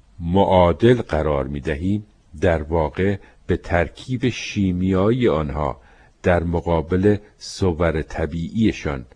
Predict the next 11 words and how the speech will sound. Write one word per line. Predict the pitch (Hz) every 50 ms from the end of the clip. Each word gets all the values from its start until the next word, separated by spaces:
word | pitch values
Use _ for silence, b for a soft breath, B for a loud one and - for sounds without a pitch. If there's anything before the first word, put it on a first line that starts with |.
| _ _ _ _ _ -
نمود | 82 82 85 76 73 71 69 65 -
می‌بخشیم. | - 73 60 62 64 - - - - - - _ _ _ _ _ _ _ _ _ _ _ _ _ _ _ _ _ _ _ _ _ _ _ _ _ _ _ _ _ _ _ _ _ _ _ _ _ _ _ _ -
ما | 117 135 143 147
با | 131 131 110 107
گفتن | 110 98 - - - 120 117 127
اینکه | 127 107 117 120 110 - 113
کالاها | 101 - - - 92 87 87 85 82 82 82 78 80 98 101 104 101 92 b b b b b b -
به | 104 101
منزلهٔ | 92 90 90 87 85 82 80 87 90 90 95 110 127 131 - - -
ارزش | 85 82 78 73 73 69 85 101 104 92 - - - - - - _ _ _ _ b b b
صرفاً | - - - - 107 104 87 76 - - 110 110 127 131